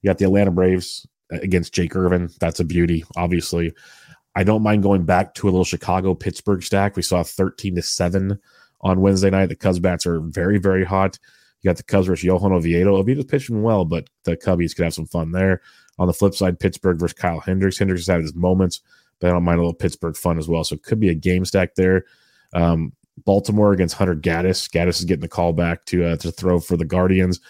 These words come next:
Love some O's in that one. And then if you want some sneaky value, Giants going up against Emmett Sheehan. Sheehan has been a lot of pitch to contact. And the Detroit Tigers versus Luis Medina could be another piece of value for you as well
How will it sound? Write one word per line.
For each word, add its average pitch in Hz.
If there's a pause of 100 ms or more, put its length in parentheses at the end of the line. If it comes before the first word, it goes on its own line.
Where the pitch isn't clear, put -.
(260)
Love 87
some 87
O's 92
in 92
that 92
one. 95
And 87 (380)
then 98
if 101
you 120
want 120
some 101
sneaky 110
value, 98
Giants 98
going 95
up 92
against 87 (160)
Emmett 98
Sheehan. 101 (280)
Sheehan 95
has 87
been 87
a 80
lot 82
of 92
pitch -
to -
contact. 98 (360)
And 92
the 90
Detroit 98
Tigers 95
versus 87
Luis 90
Medina 87
could 80
be 82
another 85
piece 85
of 78
value 85
for 85
you 76
as 76
well 90